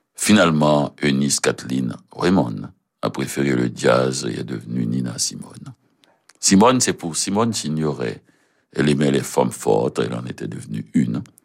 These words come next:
J'aimais sa fêlure, sa violence et sa terrible douceur. Exaspérée, elle pouvait dire à New York en mille neuf cent soixante-neuf, « Êtes-vous prêt à démolir le monde blanc, à incendier les bâtiments ? Êtes-vous prêt à construire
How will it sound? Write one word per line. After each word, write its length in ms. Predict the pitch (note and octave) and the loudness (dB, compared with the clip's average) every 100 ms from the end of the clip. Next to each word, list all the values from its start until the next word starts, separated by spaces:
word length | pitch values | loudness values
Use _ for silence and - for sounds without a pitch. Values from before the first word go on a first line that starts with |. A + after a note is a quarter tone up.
| _ _ | _ _
J'aimais 400 | - C2+ B1+ A#1+ | 0 4 4 2
sa 200 | - A#1+ | 0 -4
fêlure, 720 | - C#2+ C#2+ B1 A#1+ E2 D2+ - | -4 -2 0 0 0 -2 -4 -6
sa 160 | - | -6
violence 640 | - C2 C#2 B1 D2+ D2+ - | -4 -2 0 2 0 0 -2
et 60 | |
sa 200 | - - | -2 -4
terrible 580 | - - - - - B1 | -6 -8 -8 -8 -6 -4
douceur. 580 | - - - - C#3+ D3 _ _ _ _ _ _ _ _ - - | -2 -2 -2 -6 -8 -10 _ _ _ _ _ _ _ _ -20 -2
Exaspérée, 680 | G2 F#2+ G2+ - G2+ F#2 A#2+ | 2 4 4 2 4 6 8
elle 120 | G#2+ D2 | 6 4
pouvait 300 | D2+ D2+ C#2 | 0 -2 0
dire 240 | D2+ E2+ | 0 0
à 80 | C2+ | 0
New 140 | C#2+ | 0
York 320 | D2+ F2+ F#2 | 0 0 0
en 80 | G#1+ | -4
mille 200 | C2 D2+ | -4 -4
neuf 180 | C#2+ D2 | -4 -6
cent 180 | - C#2+ | -8 -8
soixante-neuf, « 760 | B1 - - - B1+ C#2+ - _ _ _ _ _ _ - | -8 -10 -10 -6 -4 -4 -8 _ _ _ _ _ _ 0
Êtes-vous 260 | E2+ D#2+ A2 | 2 4 2
prêt 220 | G#2+ B2 | 6 6
à 80 | - | 6
démolir 680 | D#2+ A2 A2 G#2+ A#2+ C3 A2 | 6 4 4 4 0 -2 -2
le 100 | G2+ | 0
monde 240 | G2+ G#2+ | 2 2
blanc, 340 | E2 F2 A2 - _ _ _ _ - | 2 2 2 -2 _ _ _ _ 0
à 100 | D2+ | 2
incendier 640 | G2+ - C3 F#2+ F#2 A2+ | 2 2 2 2 2 2
les 100 | F#2 | 2
bâtiments ? 600 | F2 F#2 G2 F#2 F2+ B2 - _ _ _ - | 0 0 2 4 4 0 -10 _ _ _ -2
Êtes-vous 280 | D2 D#2 | 0 0
prêt 180 | D2 F2 | 2 2
à 80 | D2 | 2
construire 760 | - E2+ - D#2+ D#2+ C2+ A#1 | 2 -2 -2 -2 -2 -2 -6